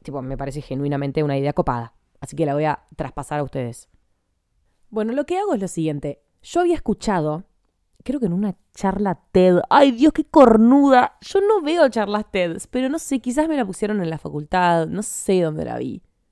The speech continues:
No estoy segura si fue una charla ted. Em, pero vi que alguien recomendaba en, eh, en tu cuarto o en el lugar donde trabajes o no sé, donde mierda quieras, básicamente, poner en un pizarrón o una cartulina blanca grande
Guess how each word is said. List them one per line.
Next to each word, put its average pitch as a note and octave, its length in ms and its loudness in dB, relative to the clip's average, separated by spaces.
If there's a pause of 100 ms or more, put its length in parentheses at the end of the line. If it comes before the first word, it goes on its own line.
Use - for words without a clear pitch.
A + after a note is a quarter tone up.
(480)
No A3 60 0
estoy A3+ 160 0
segura E3 200 0
si D3+ 60 -6
fue D3 100 -8
una C#3+ 100 -6
charla C#3+ 220 -6
ted. C3+ 220 -4 (460)
Em, G3 460 -2 (340)
pero A3+ 260 0
vi B3+ 260 -2 (180)
que A3+ 100 0
alguien B3 240 2
recomendaba D#3+ 720 -2 (140)
en, G#3+ 360 0
eh, G#3 220 -2
en G#3+ 120 0
tu G#3+ 80 -2
cuarto A#3+ 500 4
o F3 540 2
en E3 100 -4
el E3 100 -2
lugar F3 280 2
donde D#3 320 -2
trabajes D#3 720 0
o C#3+ 140 -4
no C#3 80 -8
sé, C#3 140 -10
donde C#3 140 -8
mierda E3+ 400 -6 (200)
quieras, G#3 340 4
básicamente, G3+ 440 -2 (360)
poner A#3 500 0
en F#3 120 2
un G3 80 0
pizarrón G3+ 600 2
o - 80 -2
una F3 180 -2
cartulina E3 760 -4
blanca D#3 560 0
grande E3 600 0